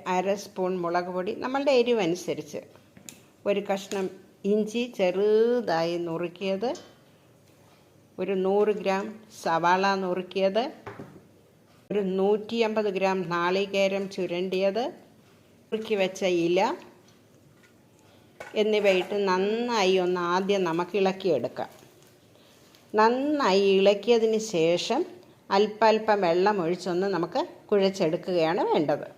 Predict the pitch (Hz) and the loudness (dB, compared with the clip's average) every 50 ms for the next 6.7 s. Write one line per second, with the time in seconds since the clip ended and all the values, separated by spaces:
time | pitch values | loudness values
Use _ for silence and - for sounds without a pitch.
0 | - - - - - 226 254 277 294 262 214 208 233 262 - 240 208 196 202 190 | -20 -20 -16 -2 0 0 2 2 2 2 4 4 4 4 6 6 6 6 6 4
1 | 202 214 214 247 226 220 202 175 175 190 202 220 208 175 175 185 180 - 202 220 | 0 -2 -2 -2 -2 -2 0 0 0 0 0 0 0 0 0 -2 -2 0 0 0
2 | 294 320 - - - - - - - - - 285 269 262 254 240 - 226 180 170 | 0 -2 -8 -18 -20 -20 -20 -20 -20 -6 -4 0 2 2 2 2 0 -2 -2 0
3 | - 160 147 - - - - - - - 220 254 - - - 214 202 202 220 214 | -2 -4 -8 -8 -14 -20 -20 -16 -4 0 0 0 2 2 0 0 0 0 0 0
4 | 220 233 240 233 220 214 208 208 - 220 208 - 240 240 233 - 208 190 196 202 | 2 2 2 2 2 0 0 0 -2 -6 -4 -2 -4 -4 -2 -2 -2 0 2 2
5 | 202 214 226 240 - 208 196 208 214 208 214 214 214 208 214 220 220 - 214 196 | 2 4 2 2 2 2 0 2 0 0 0 0 2 2 2 0 0 -2 -2 -2
6 | 190 202 202 202 214 208 208 190 196 - - - - | 0 0 0 0 2 0 0 -2 -4 -12 -18 -6 -6